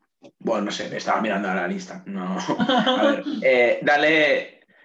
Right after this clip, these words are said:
Speaker 1: dale caña a toda otra pregunta, que vamos alternando, tío. Dale.
Speaker 2: Vale, vale. Pues, vale. Una pregunta de Rubén Arévalo. Eh, bueno, este chaval es un muy buen amigo mío y, y bueno, si lo escucha, porque sé que,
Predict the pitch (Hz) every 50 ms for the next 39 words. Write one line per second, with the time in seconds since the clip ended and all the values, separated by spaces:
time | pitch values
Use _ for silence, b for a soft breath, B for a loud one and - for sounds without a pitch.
0 | b b - - 143 151 156 - 156 160 156 151 - 156 143 139 - 147 135 -
1 | 131 123 127 120 104 110 107 - 117 107 113 117 120 127 131 123 - 135 120 113
2 | 120 117 107 101 98 98 98 92 107 101 95 92 _ _ _ 95 _ 98 98 95
3 | 92 101 98 98 98 98 b b b b _ _ _ _ _ 117 113 113 110 110
4 | 110 110 107 107 107 110 107 98 - _ _ _ _ _ _ _ _ - 139 147
5 | 151 156 156 147 143 151 160 170 175 - 170 165 170 175 147 127 127 120 135 156
6 | 156 135 131 131 117 101 95 80 - - 101 98 98 95 95 98 98 92 - 104
7 | 101 98 - - 113 - 110 117 123 127 131 135 131 127 123 123 123 123 117 113
8 | 117 113 113 127 143 143 131 113 107 107 107 _ _ _ _ _ _ _ _ _
9 | _ - 117 117 104 - 101 101 - - 127 127 101 101 104 104 120 117 123